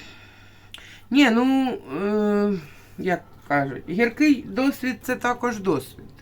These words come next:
І вчитися на своїх помилках — то добре. Але, ну, якось трішечки образливо п'ятдесят літрів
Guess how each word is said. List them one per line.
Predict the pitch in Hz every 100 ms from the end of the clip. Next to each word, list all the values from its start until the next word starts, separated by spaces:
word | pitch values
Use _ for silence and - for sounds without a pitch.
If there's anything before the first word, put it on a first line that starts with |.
| - - - - - - - - - - - - 269 262 233
І | 226
вчитися | 185 - 262 240 233 220
на | 226
своїх | 226 226 240
помилках — | - 220 220 220 220 226 -
то | 208
добре. | 196 196 127 123 113 - - - - - - - - - - - - -
Але, | 180 202 208 226 233 226 190 - - - - - - - - - - - - - - - - - - - - -
ну, | 185 208
якось | 202 196 208 - - -
трішечки | 180 202 - 180 - - 185
образливо | 170 247 302 277 160 147 147 - - - - - -
п'ятдесят | 175 170 175 180 170
літрів | 165 160 156 156 151